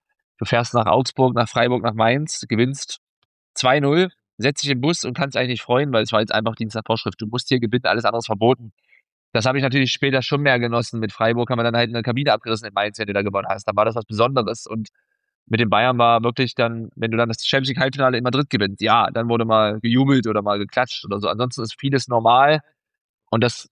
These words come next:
finde ich krass, ja. Also bei Bayern ist ja eh immer so, man liebt oder hasst sie. Aber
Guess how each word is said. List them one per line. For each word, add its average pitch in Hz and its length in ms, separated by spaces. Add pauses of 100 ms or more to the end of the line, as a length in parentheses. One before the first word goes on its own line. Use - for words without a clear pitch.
finde 127 160
ich - 120
krass, - 380
ja. 95 160
Also 107 180
bei 95 80
Bayern 110 240
ist 104 80
ja 110 60
eh 101 80
immer 110 160
so, 98 60
man 101 120
liebt 120 180
oder 104 140
hasst 110 240
sie. 120 200 (440)
Aber 113 580